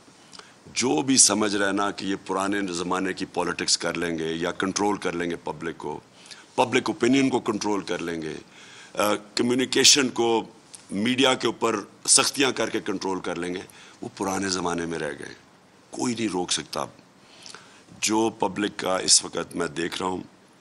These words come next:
मैंने कभी, क्योंकि मैं पाकिस्तान के साथ ही बड़ा हुआ हूँ, मैंने कभी नहीं सोचा था कि पब्लिक इस तरह का शऊर होगा पब्लिक में और नौजवानों में, बच्चों तक, क्योंकि बच्चे भी अब मोबाइल फ़ोन, उनमें जो शऊर है ये कभी पाकिस्तान में नहीं था।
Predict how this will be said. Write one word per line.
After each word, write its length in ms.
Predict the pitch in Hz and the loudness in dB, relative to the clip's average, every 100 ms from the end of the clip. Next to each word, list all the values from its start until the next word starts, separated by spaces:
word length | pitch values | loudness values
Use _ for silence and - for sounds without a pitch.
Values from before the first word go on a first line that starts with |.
| _ - - - - 82 | _ -20 -20 -20 -10 -2
मैंने 260 | 90 95 | 0 0
कभी, 360 | 87 95 98 92 - - - | -2 -2 -2 -2 -6 -20 -16
क्योंकि 180 | - 90 | -8 -4
मैं 180 | 92 90 | -2 -2
पाकिस्तान 440 | 92 90 - 92 | -2 2 2 2
के 80 | 95 | 0
साथ 180 | 98 92 | 0 0
ही 100 | 92 | 0
बड़ा 220 | 82 90 | -2 -2
हुआ 160 | 90 87 | 0 -2
हूँ, 140 | 87 - - - - - | -6 -10 -20 -20 -14 -4
मैंने 260 | 120 135 | 0 0
कभी 380 | 131 - 165 175 | -2 -4 0 0
नहीं 140 | 156 | 2
सोचा 380 | 113 98 90 92 | 4 2 2 -2
था 180 | 90 90 | -2 -4
कि 120 | 90 | -4
पब्लिक 420 | 80 87 85 87 - 113 | -6 -6 -4 -8 -4 2
इस 200 | - - | 2 2
तरह 220 | 107 101 | 0 -2
का 200 | - 95 | -4 -2
शऊर 360 | - 95 110 | 0 2 2
होगा 200 | 120 120 | 2 0
पब्लिक 460 | 123 123 113 127 - | 0 -2 -2 -4 -4
में 160 | 120 - - - - - - - 110 | -6 -8 -20 -20 -20 -20 -20 -2 0
और 120 | 110 | 2
नौजवानों 640 | 107 120 143 170 143 143 | 4 4 4 2 2 2
में, 240 | 160 131 | 0 0
बच्चों 320 | 143 135 190 170 | 2 6 4 4
तक, 200 | 135 95 - | 0 -4 -4
क्योंकि 180 | 110 117 | -2 0
बच्चे 300 | 117 123 165 | 0 2 2
भी 120 | 156 | 2
अब 100 | 135 | 2
मोबाइल 280 | 120 117 107 | 2 2 0
फ़ोन, 260 | 98 90 - - - - - - | -2 -4 -6 -16 -20 -20 -20 -2
उनमें 360 | 147 180 185 180 | 2 2 4 4
जो 100 | 147 | 4
शऊर 380 | - 123 120 113 | 4 4 4 2
है 80 | 110 | 2
ये 80 | |
कभी 240 | 104 110 110 | 0 -2 -2
पाकिस्तान 520 | - 90 92 82 76 | -4 -2 0 -2 -4
में 80 | 71 | -8
नहीं 120 | 69 | -10
था। 200 | 64 - | -12 -16